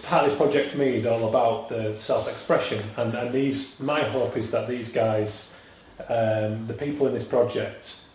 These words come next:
sh-, I, I wanna, you know, this is, for me, this is a showcase of the, the, why it's crucial to be you and, and lead your life, career, whatever, with you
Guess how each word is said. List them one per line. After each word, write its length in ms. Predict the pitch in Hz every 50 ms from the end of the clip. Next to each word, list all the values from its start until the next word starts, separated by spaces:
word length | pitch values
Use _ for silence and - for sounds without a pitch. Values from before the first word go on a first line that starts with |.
| - - -
sh-, 220 | - - - - - -
I, 60 | 151
I 240 | 147 143 139 151 180 185 175
wanna, 260 | 170 156 - - -
you 80 | 170 139
know, 80 | 135 202
this 200 | 196 180 - 180
is, 80 | 160 -
for 140 | - 190
me, 180 | 190 196 180 143
this 160 | 123 - -
is 120 | 120 117 120
a 40 | -
showcase 840 | - - 165 160 160 151 - - 135 123 117 113 104 - - - - -
of 200 | 127 117 110 110 - - - - - - - - -
the, 220 | - 123 127 127 120 110
the, 300 | 131 123 123 123 123 123 113 110
why 200 | 131 139 139 135 135
it's 180 | 131 127 -
crucial 440 | - - - 135 123 123 117 123 110 107
to 100 | 107 107
be 160 | - 117 107
you 360 | 107 104 110 110 107 101 104
and, 180 | 104 107 113 113
and 240 | 107 107 107 113
lead 360 | 120 123 123 123 113 - - -
your 200 | 131 120 117 113
life, 540 | 110 110 110 113 110 - - - - - - - _
career, 320 | - - 120 120 117 113 107
whatever, 380 | 110 120 123 123 113 110 104
with 300 | 101 107 110 110 107 -
you 400 | 120 117 139 180 180 131 107 104